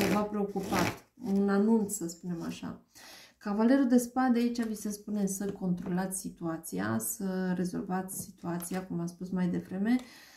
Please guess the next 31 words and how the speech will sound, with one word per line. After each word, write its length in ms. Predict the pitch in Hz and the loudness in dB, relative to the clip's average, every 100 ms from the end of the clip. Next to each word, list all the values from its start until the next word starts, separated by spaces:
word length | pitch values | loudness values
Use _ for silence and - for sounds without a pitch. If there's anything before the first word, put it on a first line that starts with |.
| - | -20
sau 520 | - - 240 247 277 | -6 -2 4 4 4
Cavalerul 340 | 269 226 233 247 | 2 0 2 2
de 100 | 220 | 2
spade, 540 | 202 - - 208 202 | -4 -10 -8 -6 -2
aici 260 | 196 196 202 202 | 0 0 -2 -4
vă 140 | 190 190 | -4 -2
gândiți 400 | 196 190 202 - | -2 -2 -4 -4
foarte 300 | 202 196 196 | -6 -2 0
mult 200 | 190 196 | 2 2
să 120 | 190 | 0
mențineți 560 | 175 170 190 208 214 | 0 -2 -2 -2 -2
un 80 | 220 | -4
control 500 | - 220 214 214 226 | -6 -6 -4 -4 -4
sau, 420 | 226 190 185 196 196 | -4 -4 -2 0 2
uh, 200 | 202 196 | 2 0
să 140 | - | 0
mențineți 380 | 190 185 196 196 | -4 -2 -2 -2
control 300 | 185 180 202 | -4 -6 -2
într-o 280 | 202 196 190 | -2 -2 -2
relație 440 | 185 190 220 220 196 | -2 0 -2 -2 -8
sau 180 | 180 | -4
într-o 200 | 180 - | -4 -4
situație. 840 | 180 - - 185 180 180 - - - - - - _ | -8 -8 -10 -6 -4 -4 -6 -8 -8 -16 -20 -20 _
Poate 220 | - 220 240 | -6 -2 2
veți 240 | 226 - | 2 2
intra 180 | 196 208 | -2 -4
în 60 | |
contact 380 | 202 196 - 196 | -4 -6 -4 -6
cu 80 | 196 | -4
zodia 320 | 180 180 190 | -2 -2 -2
Scorpion 960 | 185 - - 180 - - 170 220 247 | -4 -6 -10 -10 -10 -4 0 4 4